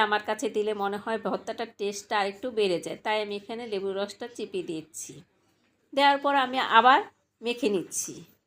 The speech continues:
আর আমি কাচকি মাছগুলো যেহেতু সরিষার তেল দিয়ে ভেজে নিয়েছি, তাই এখানে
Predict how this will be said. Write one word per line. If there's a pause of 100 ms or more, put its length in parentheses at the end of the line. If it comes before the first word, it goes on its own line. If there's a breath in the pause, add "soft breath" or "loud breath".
(680)
আর
আমি (100)
কাচকি
মাছগুলো (100)
যেহেতু (120)
সরিষার
তেল
দিয়ে
ভেজে
নিয়েছি, (120)
তাই
এখানে